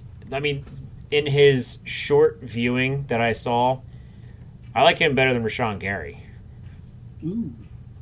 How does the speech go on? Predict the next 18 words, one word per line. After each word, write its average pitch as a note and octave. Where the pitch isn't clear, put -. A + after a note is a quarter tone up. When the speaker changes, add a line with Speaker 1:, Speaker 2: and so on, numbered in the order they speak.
Speaker 1:
Like, A2+
just E3
Speaker 2:
Ooh. D#3
Speaker 1:
looking F#3
at A2
him, A2
he A#2+
looks B2+
more A#2+
explosive. G#2+
He G2
looked F#2+
more, G2
like, F#2+
dominating F#2+
than F2
Rashawn E2
Gary. D#2+